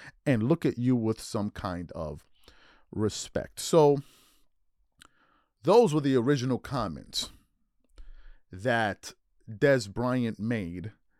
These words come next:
um, towards Malika Andrews. Then what happens? Yesterday, Stephen A. Smith goes on his show,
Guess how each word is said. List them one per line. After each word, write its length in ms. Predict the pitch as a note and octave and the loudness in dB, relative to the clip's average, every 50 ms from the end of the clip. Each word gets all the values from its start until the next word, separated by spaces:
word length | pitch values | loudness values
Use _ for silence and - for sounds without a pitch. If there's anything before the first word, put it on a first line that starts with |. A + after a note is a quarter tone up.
| _ _ _ _ - _ _ _ - | _ _ _ _ -20 _ _ _ -8
um, 420 | A2 G#2 G2 F#2 F#2 F#2 F#2 - - _ _ _ _ _ _ - | -6 -6 -4 -4 -6 -6 -8 -10 -12 _ _ _ _ _ _ -10
towards 500 | - D#3 C3+ B2+ C3 D3 C#3+ C3 A2+ G2+ | -6 -4 -2 2 4 4 4 4 2 0
Malika 400 | G#2 G#2 G2 G2+ G#2 - - F#2 | -4 -6 -6 -6 -8 -6 -6 -6
Andrews. 640 | G2 G#2 G2 F2+ E2 C2+ - - - - - - - _ _ _ - - - - - - _ _ _ - | -4 -4 -4 -4 -6 -6 -12 -16 -20 -20 -20 -20 -20 _ _ _ -20 -20 -20 -20 -20 -20 _ _ _ -8
Then 260 | G#2 A2 F3+ G#3 G3 F3 | -2 2 2 2 2 2
what 140 | E3 C#3 | 0 0
happens? 600 | B2+ A#2 B2+ A2 G2+ - - - G1+ G1+ - - - | 0 0 -2 -2 -2 -4 -8 -16 -16 -16 -20 -12 -4
Yesterday, 580 | B2 E3 G#3+ A#3 - - A2+ F2+ F2 E2+ F2 F#2+ | 0 0 0 0 0 -2 -4 -4 -4 -4 -6 -8
Stephen 380 | - - - G3+ A3+ G3+ F#3+ | -8 -6 -2 -2 0 0 0
A. 100 | F3+ D#3 | -2 -2
Smith 300 | - - - D3 B2+ G#2 | -4 -4 -2 -4 -4 -2
goes 260 | G#2+ A#2+ G#2+ G2 F2 D#2+ | 0 0 0 0 0 -4
on 120 | D#2 C#2 | -4 -6
his 120 | C2+ D#2+ | -6 -8
show, 460 | - - - F#3+ E3+ A2 F#2+ G2 A#2 | -6 -4 -2 0 2 2 0 0 -4